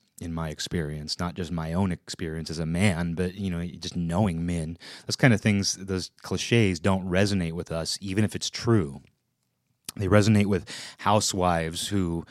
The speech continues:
end their night with a glass of wine, you know, and feel, they feel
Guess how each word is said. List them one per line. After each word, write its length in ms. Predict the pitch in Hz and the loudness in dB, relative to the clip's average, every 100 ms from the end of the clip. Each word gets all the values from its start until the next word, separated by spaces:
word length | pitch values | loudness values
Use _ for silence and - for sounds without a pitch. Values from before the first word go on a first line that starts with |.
| - - - - - - _ | -14 -18 -18 -20 -20 -20 _
end 220 | 113 110 | 0 2
their 220 | 104 101 | 4 4
night 320 | 95 95 98 95 | 4 0 -2 -6
with 100 | 92 | -6
a 60 | |
glass 340 | 95 90 92 98 | -2 -2 0 0
of 80 | |
wine, 460 | 87 104 92 78 76 | 0 2 0 -2 -4
you 100 | 80 | -4
know, 200 | 82 85 | -2 -2
and 100 | 82 | -4
feel, 480 | - 98 90 82 - - _ - | -2 0 0 -2 -8 -20 _ -2
they 100 | 101 | 0
feel 300 | - 107 | 2 0